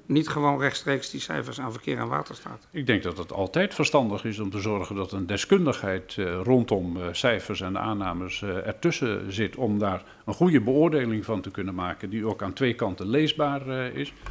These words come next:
Speaker 2: Rondom het superdividend hebben we dat ook gedaan met een financiële instelling. Eh, overigens hebben we die gezamenlijk, aandeelhouder en N S hebben die gezamenlijk, eh, benoemd en voor deze staak. Dus
Speaker 1: Ja,
Speaker 2: niet
Speaker 1: maar
Speaker 2: omdat
Speaker 1: wij
Speaker 2: we niet wilden, maar
Speaker 1: Ja.
Speaker 2: we hebben gezegd, dit lijkt ons een verstandige oplossing.
Speaker 1: Ja.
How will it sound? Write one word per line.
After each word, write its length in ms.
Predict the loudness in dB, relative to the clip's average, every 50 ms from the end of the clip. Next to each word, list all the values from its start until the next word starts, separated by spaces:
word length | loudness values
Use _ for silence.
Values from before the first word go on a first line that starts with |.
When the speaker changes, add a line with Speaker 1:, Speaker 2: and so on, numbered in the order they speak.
| -12 -12 -16 -20 -20 -12 4
Speaker 2:
Rondom 320 | 8 10 10 10 8 6 4
het 120 | 4 2
superdividend 760 | 0 -2 0 0 -2 -2 -2 -4 -4 -4 -4 -4 -4 -4 -2
hebben 220 | -4 -2 -2 0
we 100 | -2 -2
dat 100 | 0 -2
ook 140 | -4 -4 -2
gedaan 320 | -2 0 0 0 0 0
met 120 | -2 -2 -4
een 60 | -4
financiële 560 | 0 0 0 0 0 -2 -2 -2 -2 -2 0
instelling. 680 | 0 -2 -2 -2 -4 -4 -4 -4 -4 -4 -6 -6 -6 -4
Eh, 160 | -4 -2 0
overigens 440 | 0 0 0 0 -6 -6 -6 -6 -6
hebben 220 | -6 -6 -6 -6
we 60 | -6
die 220 | -4 -4 -4 -6 -6
gezamenlijk, 760 | -10 -4 -2 2 4 4 6 6 4 4 2 2 0 -2 -6 -18 -10
aandeelhouder 720 | 0 2 4 4 4 4 2 2 2 0 0 0 -2 -4 -6 -12 -20 -20 -20 -20 -20 -8
en 140 | -2 0 0
N 260 | 0 0 0 -2 -2
S 80 | -2 -4
hebben 200 | -6 -4 -4 -4
die 100 | -6 -4
gezamenlijk, 720 | -4 -4 2 4 4 6 6 4 4 2 2 0 0 0
eh, 120 | 2 2
benoemd 420 | 4 4 4 4 4 4 2 0 -2
en 140 | -6 -6 -4
voor 140 | -6 -4
deze 280 | -4 -4 -4 -4 -6 -8
staak. 280 | -2 -2 -2 -2 -2 -10 -14
Dus 200 | -10 -6 -2 2
Speaker 1:
Ja, 60 | 6
Speaker 2:
niet 100 | 8 8
Speaker 1:
maar 140 | 8 6 4
Speaker 2:
omdat 200 | 2 6 6 6
Speaker 1:
wij 180 | 6 6 2
Speaker 2:
we 60 | 2 0
niet 120 | -4 -2
wilden, 440 | 0 2 2 2 2 2 2 -2 -2 -6 -14 -4
maar 140 | 0 0
Speaker 1:
Ja. 60 | 0 2
Speaker 2:
we 60 | 0
hebben 160 | 0 -2 -4
gezegd, 280 | -8 -6 -6 -6 -2 0
dit 160 | 0 2 4
lijkt 240 | 4 2 2 0 -2
ons 140 | -4 -4
een 80 | -6 -8
verstandige 500 | -6 -4 0 0 0 -2 -2 -6 -6 -6
oplossing. 380 | -6 -4 -4 -6 -4 -4 -6 -8
Speaker 1:
Ja. 80 | -8